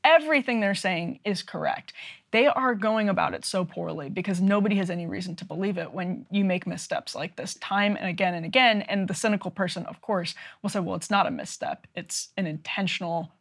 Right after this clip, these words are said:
propaganda campaign," which people, uh, that's what everyone does in war. But it's just when you,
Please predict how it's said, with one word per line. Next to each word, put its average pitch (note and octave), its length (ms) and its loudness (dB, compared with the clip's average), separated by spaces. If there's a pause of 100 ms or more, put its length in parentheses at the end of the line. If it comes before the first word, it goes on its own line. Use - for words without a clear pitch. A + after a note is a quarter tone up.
propaganda - 500 -4
campaign," - 600 -6
which - 280 -8
people, F#3+ 300 -4 (140)
uh, F3+ 180 -6
that's F#3+ 180 0
what F#3 120 2
everyone G3 240 2
does G#3 180 4
in F#3+ 160 -2
war. F3 320 -2 (380)
But - 240 2 (240)
it's - 240 0 (120)
just G#3 440 2
when G3 180 2
you, F#3 160 2